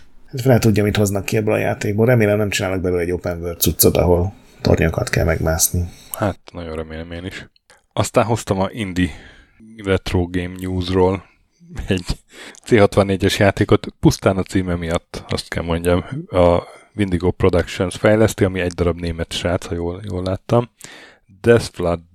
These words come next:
Speaker 2: Dungeon of Doom <laughs> a címe. Mutass egy jobb című játékot ennél.
Speaker 1: Igen, egyébként az a borító artwork is elég kemény.
Speaker 2: Az is rohadt jó.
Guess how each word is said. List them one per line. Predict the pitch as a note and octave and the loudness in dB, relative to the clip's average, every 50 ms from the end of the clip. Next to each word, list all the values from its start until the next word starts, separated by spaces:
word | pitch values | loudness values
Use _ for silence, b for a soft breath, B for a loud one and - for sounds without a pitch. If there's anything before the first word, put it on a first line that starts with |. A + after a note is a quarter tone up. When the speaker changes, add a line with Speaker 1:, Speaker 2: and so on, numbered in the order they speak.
| - F2 _ - | -20 -20 _ 0
Speaker 2:
Dungeon | - F#2 F#2 F#2 F2+ E2 F2 E2+ E2+ | 2 2 2 0 -2 -4 -6 -4 -4
of | E2+ D#2+ D#2+ E2+ E2 | -4 -6 -8 -6 0
Doom | E2+ G2 F#2+ F2+ E2+ E2 F2 F2 B B B B B B B B | 2 4 4 4 2 -2 -6 -10 B B B B B B B B
<laughs> | B B B B B B B B - | B B B B B B B B -8
a | - - - - | -8 -8 -10 -18
címe. | - - - - - F2+ E2+ D#2+ D#2 - B B B B B B B | -20 -20 -20 -18 -16 -14 -14 -14 -14 -16 B B B B B B B
Mutass | - A#2+ - - F#2 - - | -2 0 2 2 0 0 0
egy | F#2 E2+ F2 | -2 -2 -2
jobb | F2 E2 | -2 -4
című | - - - F2 F2 F2 | -4 -4 -4 -2 -2 -2
játékot | E2+ E2+ E2+ E2+ - E2+ E2+ F2+ F2+ - - | 0 0 0 0 2 0 2 2 0 0 0
ennél. | F2 E2+ E2+ E2+ E2+ E2+ F#2 - - _ _ - - _ _ _ - B B B B | -2 -2 -2 -4 -6 -6 -6 -6 -10 _ _ -20 -20 _ _ _ -20 B B B B
Speaker 1:
Igen, | - C3 A#2+ B2 | -4 -2 0 2
egyébként | C3 C3+ C3 B2+ D3 D3 | 4 4 4 2 2 2
az | D3 D3 | 4 4
a | D3 | 4
borító | D3+ D3+ B2+ G#2 - A2 A2 | 4 2 2 2 0 0 0
artwork | G#2+ G#2+ - - A2 G2 - | 0 0 -2 -2 -4 -4 -4
is | G#2+ F#2+ G#2+ | -6 -6 -6
elég | G2+ G2 G2 F#2 - | -4 -4 -4 -6 -6
kemény. | - G#2+ G2 G2+ G2 G2+ G#2 G#2 G2 F#2 - - - | -8 -8 -8 -10 -10 -12 -12 -12 -12 -14 -18 -10 -4
Speaker 2:
Az | - A#2+ A2 A2 | 0 2 2 2
is | G#2+ - - | 2 2 2
rohadt | G2+ F#2+ F2+ F2+ - - | 4 4 4 4 2 0
jó. | F#2 G2 | 0 0